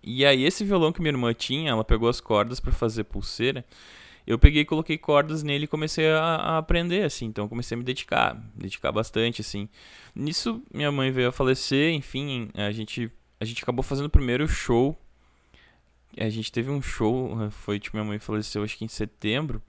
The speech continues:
e ela nunca me viu fazer show, assim, eu me lembro que ela, tipo, eu tentava tocar o baixo, assim, no, bem no comecinho, não conseguia, ela, "Não, insiste que tu vai conseguir" e tal. Enfim, ela viu meu comecinho, assim, na música.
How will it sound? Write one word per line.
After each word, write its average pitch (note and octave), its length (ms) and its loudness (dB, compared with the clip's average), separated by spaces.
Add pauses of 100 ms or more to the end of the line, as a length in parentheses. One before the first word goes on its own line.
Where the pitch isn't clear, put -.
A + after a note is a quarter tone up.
(400)
e G#2+ 100 0
ela A2+ 100 6
nunca C3 180 -4
me F3+ 120 0
viu C#3+ 200 -2
fazer A#2 280 -2
show, G2 180 -4
assim, G2 200 -6
eu A2+ 80 -6
me A#2 60 -4
lembro A#2 140 -4
que C#3+ 80 0
ela, B2+ 180 4
tipo, - 180 -4
eu B2 60 -2
tentava B2+ 380 2
tocar A2+ 500 2
o B2+ 80 0
baixo, G#2+ 440 4
assim, A#2+ 400 -8
no, A2 160 -6
bem G#2 160 -2
no C#3+ 40 -6
comecinho, C3+ 500 -4 (680)
não G#2 160 -4
conseguia, A2 480 0
ela, G#2+ 160 4
"Não, C3 260 -6
insiste - 360 -8
que - 40 -18
tu - 80 -12
vai B2 100 -2
conseguir" A#2 500 -6
e A#2 40 -8
tal. G#2 300 -6 (580)
Enfim, A2+ 300 -8
ela G2+ 180 -2
viu A2 360 0
meu A#2 260 -2
comecinho, A#2+ 540 -4
assim, G2+ 180 -8
na G2 80 -4
música. F#2+ 320 -8